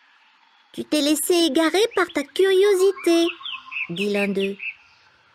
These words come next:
Tu es perdue et tu mérites de l'être », ajouta un autre. « Pauvre petite fille », dit un troisième. « Nous allons t'aider à rentrer chez toi »,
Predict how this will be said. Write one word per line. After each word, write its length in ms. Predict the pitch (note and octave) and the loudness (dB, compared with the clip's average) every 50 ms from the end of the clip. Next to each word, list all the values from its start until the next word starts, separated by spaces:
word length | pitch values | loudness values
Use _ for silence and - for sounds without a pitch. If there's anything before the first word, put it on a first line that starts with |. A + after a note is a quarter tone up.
| _ _ _ _ - | _ _ _ _ -6
Tu 120 | - D4 | -2 0
es 140 | D4+ D4+ D4+ | 0 0 0
perdue 560 | - F4+ F#4+ G4+ G4 E4+ D#4+ F4+ F#4 F#4 F#4+ G4+ - _ _ _ _ - | 0 0 0 2 2 2 2 4 4 4 2 0 -6 _ _ _ _ -4
et 100 | C4+ C4+ | -4 -4
tu 180 | C4+ - C#4 C#4 | -4 -4 -2 0
mérites 460 | C#4 C#4 C#4+ C#4 E4+ G#4 G4+ F4 D4+ | 0 0 2 2 2 0 0 0 -2
de 80 | F4 G4 | 0 2
l'être », 460 | F#4+ F4+ F4 F4 E4+ E4+ F4 - - - - - - - - - - - - | 2 2 2 2 0 0 -2 -8 -20 -20 -20 -20 -20 -20 -20 -20 -16 -8 -6
ajouta 380 | D#3 F3+ F#3+ G#3+ G#3 - A3 | -6 -4 -4 -6 -6 -4 -4
un 200 | G#3 G3+ G3+ G3 G3+ | -4 -2 -2 -2 -2
autre. « 380 | G#3 G#3 G3+ - - - C6+ - - - C6+ - A#5+ - - - A5 A5 A5 - G5+ - - - - - _ _ _ _ _ - | -2 -4 -6 -6 -8 -10 -10 -8 -8 -8 -8 -8 -10 -10 -10 -10 -10 -10 -14 -14 -14 -14 -14 -16 -18 -20 _ _ _ _ _ -2
Pauvre 460 | F4 F#4+ F#4+ F#4+ F#4+ D#4+ E4 E4 D#4+ | 2 2 4 4 2 2 2 0 -2
petite 380 | D#4+ D#4 D#4 D4+ C#4+ C4+ C4 - | -2 -2 -4 -4 -6 -8 -8 -10
fille », 540 | - - - B3+ B3 B3 A#3+ A#3+ A#3+ A#3+ - _ _ _ _ _ _ _ _ - | -16 -8 -4 -4 -2 -2 -4 -6 -8 -12 -16 _ _ _ _ _ _ _ _ -14
dit 240 | - F3+ G3 G#3 G3 - | -12 -8 -6 -6 -4 -4
un 120 | G3+ F#3+ | -4 -6
troisième. « 600 | - - - G3+ F#3 - F#3+ F#3+ F#3+ G3 F#3+ F#3+ - - - - - _ - - _ _ _ _ _ _ _ _ _ _ _ _ _ _ - | -6 -8 -8 -8 -6 -4 -4 -4 -4 -6 -8 -12 -14 -18 -20 -20 -20 _ -20 -20 _ _ _ _ _ _ _ _ _ _ _ _ _ _ -4
Nous 200 | B3+ D4 D#4 D4 | -2 -2 0 2
allons 280 | E4 E4 D#4+ E4+ E4+ D#4+ | 2 2 4 2 2 2
t'aider 340 | E4+ E4 E4 B3+ D#4+ F4 F#4 | 0 0 0 2 2 2 2
à 80 | F4+ | 2
rentrer 380 | E4 D#4 D#4+ D4+ - - D#4+ D#4 | 2 0 0 -2 -2 -2 -2 -2
chez 200 | - - D#4 D4+ | 0 -2 -4 -4
toi », 300 | D4+ - - C#4 C4+ | -4 -6 -6 -4 -4